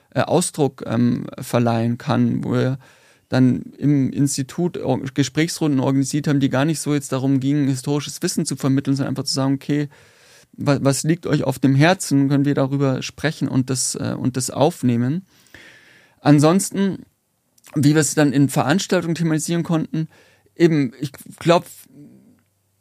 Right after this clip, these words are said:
wir haben alle viel gelernt, hoffe ich zumindest auch, ähm,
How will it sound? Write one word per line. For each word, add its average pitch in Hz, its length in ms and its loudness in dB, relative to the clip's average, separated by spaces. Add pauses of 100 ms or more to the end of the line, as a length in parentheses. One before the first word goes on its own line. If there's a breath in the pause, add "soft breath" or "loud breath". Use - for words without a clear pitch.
(100)
wir 147 200 0
haben 170 120 2
alle - 480 2
viel 208 300 -2
gelernt, 175 600 0
hoffe 165 200 -6
ich 175 80 -10
zumindest 190 480 -6
auch, - 420 -6
ähm, - 680 -8